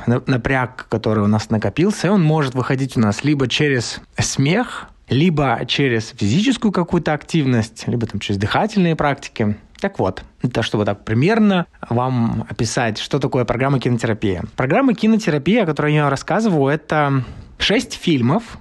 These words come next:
это, вернее, расписание, программа со списком из шести фильмов и двадцати четырёх телесных практик, составленные таким образом, чтобы вы сначала посмотрели определённое специальное кино. Разные фильмы там бывают. Э,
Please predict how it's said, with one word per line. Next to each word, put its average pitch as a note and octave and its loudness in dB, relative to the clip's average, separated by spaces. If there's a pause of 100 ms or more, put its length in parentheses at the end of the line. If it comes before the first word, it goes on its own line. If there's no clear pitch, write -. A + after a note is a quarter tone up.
(200)
это, C3+ -2
вернее, C#3+ 2
расписание, C#3+ 0 (120)
программа C3+ 2 (120)
со F3 -2
списком C3+ -2
из B2+ 0
шести F3 0
фильмов A#3 2 (180)
и A3 2
двадцати E3 0
четырёх - -2 (360)
телесных D#3 0
практик, C#3 -2 (140)
составленные E3 2
таким D3 0
образом, D#3+ 2
чтобы D#3 0
вы C#3+ 2
сначала C3 0
посмотрели C3+ 0
определённое D#3 2
специальное D3 0
кино. D3 0 (180)
Разные A2 0
фильмы G3+ 2
там D#3 0
бывают. C3+ -2
Э, B2 -4